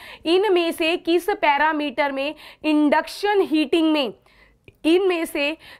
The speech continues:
कौन सा पैरामीटर इंडक्शन हीटिंग में बहुत ज़्यादा इंपॉर्टेंट रोल प्ले करता है? वोल्टेज, करंट, फ्रीक्वेंसी या सभी? वोल्टेज, करंट, फ्रीक्वेंसी या सभी? सभी इसका आंसर देंगे भाई,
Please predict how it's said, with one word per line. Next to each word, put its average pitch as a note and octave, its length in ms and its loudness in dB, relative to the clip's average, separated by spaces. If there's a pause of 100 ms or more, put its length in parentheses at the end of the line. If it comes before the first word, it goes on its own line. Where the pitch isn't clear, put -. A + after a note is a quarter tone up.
कौन E4+ 260 2
सा E4+ 220 2
पैरामीटर D4 680 0
इंडक्शन D4+ 680 -2
हीटिंग D4 420 -4
में D#4 180 -4
बहुत C#4 260 0
ज़्यादा C4+ 300 0
इंपॉर्टेंट D4 720 -4
रोल C4+ 240 0
प्ले C4+ 320 -2
करता C4 340 -4
है? A#3 260 -4 (340)
वोल्टेज, D4+ 600 0
करंट, D#4 520 0
फ्रीक्वेंसी D4 840 -2
या C#4+ 140 2
सभी? A3+ 480 -4 (1500)
वोल्टेज, D#4+ 560 2
करंट, D#4 500 0
फ्रीक्वेंसी D4+ 720 -2
या D4 160 2
सभी? C#4+ 320 -2
सभी D4 260 -2
इसका D4 220 -2
आंसर C#4 320 -2
देंगे C4+ 300 0
भाई, C4+ 260 -2